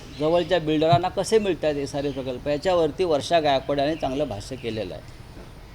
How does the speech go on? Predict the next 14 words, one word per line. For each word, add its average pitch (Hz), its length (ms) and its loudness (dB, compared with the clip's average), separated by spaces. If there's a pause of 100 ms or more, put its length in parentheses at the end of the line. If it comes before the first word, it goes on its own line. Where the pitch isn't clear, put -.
(840)
आता 220 580 6
बेस्ट 127 560 6
पतपेढीची 156 580 0
निवडणूक, 170 340 0 (1600)
नक्कीच 175 400 2
शशांक, 180 420 2 (180)
बघा 196 280 4 (100)
तिथे 190 280 4 (120)
कधी 180 220 4
शशांकरावचं 185 720 2
पॅनल 196 380 2
जिंकतं, 190 420 -2 (720)
कधी 170 200 2
शिवसेनेचं, 170 640 2